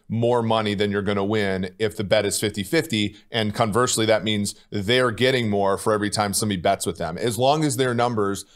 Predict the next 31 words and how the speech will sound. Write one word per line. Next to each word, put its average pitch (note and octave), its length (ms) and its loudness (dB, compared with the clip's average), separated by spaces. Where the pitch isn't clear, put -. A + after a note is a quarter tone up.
are G#2+ 100 2
such - 380 2
that G#2+ 140 -2
fifty B2 260 0
percent G#2+ 480 -2
land A2 300 2
on G#2+ 100 0
either G2+ 220 0
side, G2+ 580 0
then A2 600 2
they're A#2+ 240 2
doing A2+ 260 0
well G2+ 240 4
because G2+ 280 -2
they're A2 180 2
getting G#2 200 -2
ten G2+ 280 -2
cents F#2+ 280 -2
every F#2 200 -2
time, F#2 480 -2
you G#2 100 -4
know, F#2+ 220 2
a, G#2 300 0
a G#2 40 0
dollar F#2+ 600 0
i-, G2+ 40 -6
i-, G#2 300 -4
is G#2 220 -4
being G2+ 260 -2
bet. G#2 420 2
When, B2+ 320 2